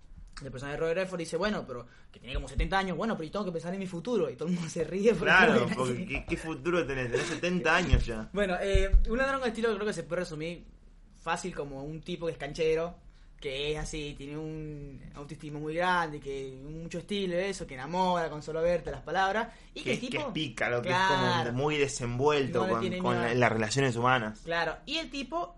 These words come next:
Speaker 1: tiene un amor, tiene algo que, que, que uno, que ama, que el, que, que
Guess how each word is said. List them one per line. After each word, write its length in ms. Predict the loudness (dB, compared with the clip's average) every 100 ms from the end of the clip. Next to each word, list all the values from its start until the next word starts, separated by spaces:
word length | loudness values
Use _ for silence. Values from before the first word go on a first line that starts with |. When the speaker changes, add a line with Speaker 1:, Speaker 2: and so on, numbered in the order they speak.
| -14
Speaker 1:
tiene 140 | -8 -2
un 100 | 0
amor, 360 | 0 -2 -4
tiene 220 | -10 -10 -6
algo 200 | -6 -6
que, 220 | -10 -14
que, 280 | -14 -16 -16 -20
que 80 |
uno, 260 | -16 -12 -12 -8
que 100 | -4
ama, 320 | -2 -4 -6
que 140 | -8
el, 340 | -10 -12 -14 -16
que, 240 | -16 -16 -18 -20 -20 -20
que 220 | -14 -12